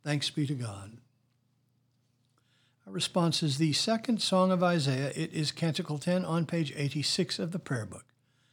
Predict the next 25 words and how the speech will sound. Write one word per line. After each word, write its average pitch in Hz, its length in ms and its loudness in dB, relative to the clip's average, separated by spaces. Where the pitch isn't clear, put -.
Let 120 100 -20
us 113 100 -12
pray 143 240 0
the 135 100 0
second 143 340 0
song 127 280 -4
of 123 80 -4
Isaiah 131 400 -2
together. 110 440 -8
Seek 220 260 -2
the 214 120 4
Lord 131 340 2
while 135 260 -4
he 135 160 2
wills 127 380 -2
to 143 80 -6
be 123 120 -4
found. 107 520 -6
Call 131 220 0
upon 131 300 0
him 147 240 4
when 127 120 2
he 156 140 4
draws 139 400 0
near. 139 400 -4